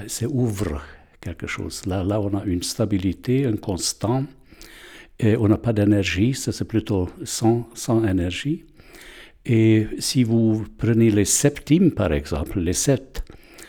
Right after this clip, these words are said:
on a le sept mineur, sept majeur. Sept mineur, c'est féminin parce que c'est encore consonant. Et le sept majeur, c'est, c'est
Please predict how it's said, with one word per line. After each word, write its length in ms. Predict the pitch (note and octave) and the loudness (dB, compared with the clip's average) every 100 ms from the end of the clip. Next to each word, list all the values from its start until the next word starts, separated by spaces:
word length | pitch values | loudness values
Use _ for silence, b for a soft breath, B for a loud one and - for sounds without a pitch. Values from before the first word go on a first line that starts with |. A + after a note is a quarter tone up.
| B | B
on 200 | - G2+ | -4 0
a 140 | F#2 F2 | 2 0
le 280 | F2 F#2 F2+ | 0 0 -2
sept 320 | - F#2+ - | -2 -2 2
mineur, 320 | G2+ G#2 G2+ | 4 4 2
sept 340 | - G#2 - | 0 -4 -4
majeur. 500 | F2+ E2 C3 D3 E2+ - B B B | -4 2 4 4 2 -4 B B B
Sept 320 | - - A2+ C3 | -4 -2 0 2
mineur, 380 | A2+ A#2 C3+ | 4 4 4
c'est 160 | C3+ A2 | 2 -4
féminin 540 | - G#2 G#2 G#2 C3+ C#3 | 0 2 4 6 4 4
parce 160 | G#2 | 0
que 120 | - - | -2 -4
c'est 200 | G#2 - | -2 -2
encore 280 | F2+ F#2 - | -2 -4 -2
consonant. 640 | G2+ G2+ - F2+ G2 E3 - - B B B | -2 0 -2 0 0 -2 -6 -20 B B B
Et 60 | F#2+ | -4
le 60 | |
sept 300 | F#2+ A2 - | 0 0 0
majeur, 440 | F#2+ F2 D#2 G#2+ B2 | 0 0 0 0 0
c'est, 240 | - E2+ | -4 -6
c'est 200 | - G2+ | -4 -8